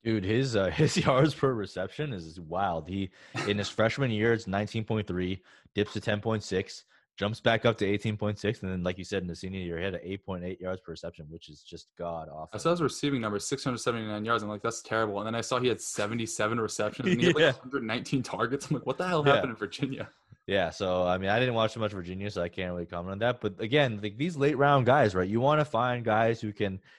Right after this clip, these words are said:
Speaker 1: win and have multiple opportunities to get on the field. Like, that's how Antonio Brown got on the field. He was a kick returner and punt returner. He was making plays. Like, you wanna try and make bets like this. You don't wanna try and get guys like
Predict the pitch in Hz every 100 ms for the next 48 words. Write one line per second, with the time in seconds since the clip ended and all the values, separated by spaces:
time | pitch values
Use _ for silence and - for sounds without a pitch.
0 | _ _ - 101 104 117 135 113 110 104
1 | 98 104 110 110 - 110 95 104 107 -
2 | 98 98 104 95 90 95 101 95 - 95
3 | 101 82 78 - 92 - 110 113 110 117
4 | 113 123 107 131 147 117 98 85 - 80
5 | - 95 104 101 - - 143 104 - 85
6 | 78 80 127 - 101 90 80 78 82 101
7 | 107 98 131 101 - _ - - _ _
8 | 98 107 123 156 147 147 135 123 110 110
9 | 101 104 92 - 98 87 104 135 156 165
10 | 151 - 131 135 113 123 107 107 120 110
11 | 101